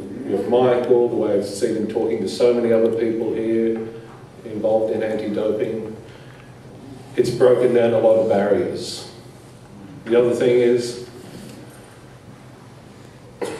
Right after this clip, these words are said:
I think the whole last few weeks and the hysteria about this conference could have been handled so much,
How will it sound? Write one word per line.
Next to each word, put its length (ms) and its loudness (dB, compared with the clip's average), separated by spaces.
I 140 4
think 580 0
the 120 4
whole 500 4
last 540 2
few 260 0
weeks 560 2
and 100 -8
the 60 -4
hysteria 760 2
about 220 -2
this 160 -4
conference 340 -6
could 120 -10
have 120 -8
been 180 -2
handled 400 -2
so 380 2
much, 260 0